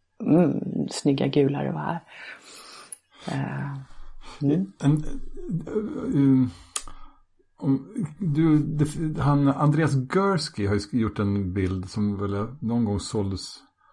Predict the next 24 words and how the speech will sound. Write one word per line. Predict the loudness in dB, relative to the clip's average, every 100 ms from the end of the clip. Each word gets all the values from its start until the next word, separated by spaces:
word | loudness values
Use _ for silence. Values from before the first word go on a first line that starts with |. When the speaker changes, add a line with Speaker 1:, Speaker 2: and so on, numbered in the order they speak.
| _ -10
Speaker 2:
som | -4
världens | -2 -2 -2
dyraste | -4 -2 0 -2 -4
bild, | -2 0 0 -2
som | -4
heter | -2 -2
Rain | 0 0 0 0 -2
två. | -4 -2 -2 0
Vet | -2 2
du |
vilken | 2 4
jag | 2 0
pratar | -2 -2
om? | -4 -4 -6 -2
Speaker 1:
Nej, | 4 4 2 -8 -2
det | 0
vet | 2
jag | 2
Speaker 2:
Eh, | 0
Speaker 1:
inte. | -2 -8 -10 _ -4
Speaker 2:
ja, | 2
det |
är | 4
en, | 4